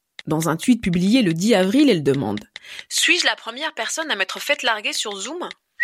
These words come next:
Ce tweet est partagé des milliers de fois et plusieurs internautes lui confirment qu'elle n'est pas seule dans ce cas, que la rupture ait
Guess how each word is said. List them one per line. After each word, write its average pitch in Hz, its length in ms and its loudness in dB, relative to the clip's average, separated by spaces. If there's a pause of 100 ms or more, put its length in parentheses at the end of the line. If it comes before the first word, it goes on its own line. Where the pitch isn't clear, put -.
(680)
Ce - 140 -2
tweet 294 300 2
est 233 60 4
partagé 208 460 2
des 208 140 4
milliers 220 320 4
de 175 120 2
fois 285 360 4
et 233 60 4
plusieurs 247 420 2
internautes 233 480 2
lui 226 100 2
confirment 254 440 2
qu'elle 233 160 2
n'est 226 120 4
pas 285 200 2
seule 151 260 2
dans 104 140 -4
ce - 140 -4
cas, - 220 -4 (320)
que 196 100 4
la 185 120 8
rupture 202 380 2
ait 180 120 4